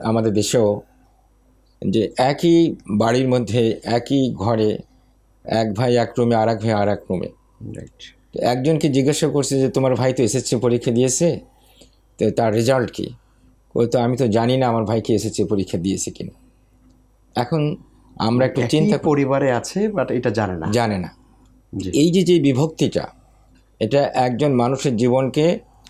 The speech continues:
Speaker 1: ধ্বংস, বিপর্যয়ের মধ্যে নিয়ে যেতে পারে। কিন্তু যখন সে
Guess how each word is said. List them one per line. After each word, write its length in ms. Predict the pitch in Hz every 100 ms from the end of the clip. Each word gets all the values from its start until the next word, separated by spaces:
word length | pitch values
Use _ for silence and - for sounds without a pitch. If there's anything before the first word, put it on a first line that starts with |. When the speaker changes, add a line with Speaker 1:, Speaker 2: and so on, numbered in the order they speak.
| - 98
Speaker 1:
ধ্বংস, 340 | 120 135 -
বিপর্যয়ের 640 | 135 117 117 127 110 131 123
মধ্যে 200 | 110 107
নিয়ে 140 | 104
যেতে 220 | 87 85
পারে। 240 | 85 - - - _ _ _ _ -
কিন্তু 220 | 127 131
যখন 380 | 117 117 165 165
সে 400 | - 156 143